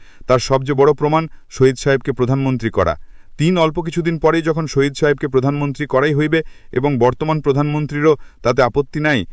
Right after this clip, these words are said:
সে অবস্থায় সেটা এখনই কার্যে পরিণত না করার কোনো কারণ নেই। আমাদের এই বৈঠক দীর্ঘক্ষণ ধরিয়া চলিতে থাকিল। এই বৈঠক চলিতে থাকা কালেই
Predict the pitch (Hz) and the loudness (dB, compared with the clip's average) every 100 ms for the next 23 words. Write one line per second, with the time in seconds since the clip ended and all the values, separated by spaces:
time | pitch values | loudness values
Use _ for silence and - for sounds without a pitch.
0 | - - - 156 151 156 170 147 139 143 | -18 -12 2 2 2 0 -4 -4 0 2
1 | 123 165 156 147 135 131 135 135 135 127 | 2 0 -2 0 0 0 -2 -2 0 0
2 | 120 117 123 123 123 135 127 110 101 98 | 0 0 2 0 0 -4 0 2 2 0
3 | 80 - - - - - 110 151 170 170 | -4 -8 -20 -20 -18 -2 0 2 2 2
4 | 151 147 151 113 139 139 160 - 160 131 | 2 0 0 0 -2 0 -2 -4 0 2
5 | 139 131 120 110 110 101 101 90 - _ | 2 2 -2 -2 -4 -4 -2 -2 -4 _
6 | _ - 98 113 123 131 120 120 120 117 | _ -4 -2 4 4 2 0 0 0 -2
7 | 117 113 110 110 131 | -4 -4 0 2 0